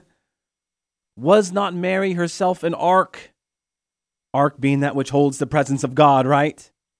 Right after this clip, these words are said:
And an ark, no less, that saved her child from the wicked decree of a king by going into Egypt. My friends, there are two flights into Egypt. <laughs> And these two flights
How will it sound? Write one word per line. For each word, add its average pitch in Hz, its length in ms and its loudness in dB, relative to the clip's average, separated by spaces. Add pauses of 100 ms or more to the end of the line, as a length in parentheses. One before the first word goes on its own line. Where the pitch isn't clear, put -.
(360)
And 180 240 2 (320)
an 196 100 4
ark, 196 300 6
no 202 160 8
less, 196 320 4
that 185 180 -2
saved 196 340 2
her 185 80 2
child 190 440 2
from 180 100 2
the 170 80 4
wicked 185 300 2
decree 190 420 2
of 175 80 2
a 170 60 -2
king 196 520 -2 (360)
by 175 160 2
going 196 400 4
into 202 420 0
Egypt. 202 640 -6 (560)
My 196 180 4
friends, 220 400 2
there 202 160 2
are 196 140 6
two 262 320 0
flights 220 520 0
into 185 380 -2
Egypt. 151 560 -4 (500)
<laughs> 165 220 -8 (720)
And 170 180 2
these 233 340 0
two 220 260 -2
flights 190 560 -4